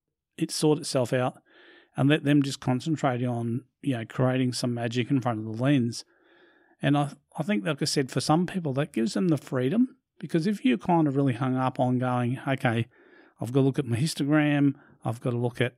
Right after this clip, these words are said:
you know, where my highlights are going, I wanna look at this, I wanna look at that, is the I S O creeping up too much?" and those types of things. And so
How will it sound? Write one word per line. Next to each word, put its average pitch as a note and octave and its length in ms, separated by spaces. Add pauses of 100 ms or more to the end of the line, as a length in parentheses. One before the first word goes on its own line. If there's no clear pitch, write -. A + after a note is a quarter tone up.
you C#3 100
know, B2+ 380 (100)
where C#3 180
my A#2 100
highlights D#3 460
are C#3+ 40
going, C#3 520 (400)
I C#3 80
wanna C3 200
look B2+ 140
at D3 120
this, D3+ 240
I - 20
wanna C3 160
look B2 180
at A#2+ 120
that, C#3 300 (600)
is D3+ 380
the C#3+ 80
I C3+ 140
S C3 140
O C#3+ 160
creeping C3+ 440
up C3 140
too C3+ 200
much?" C3 460 (160)
and C#3 120
those C#3 220
types C3+ 220
of - 60
things. C#3 200
And C3 160 (440)
so C#3+ 340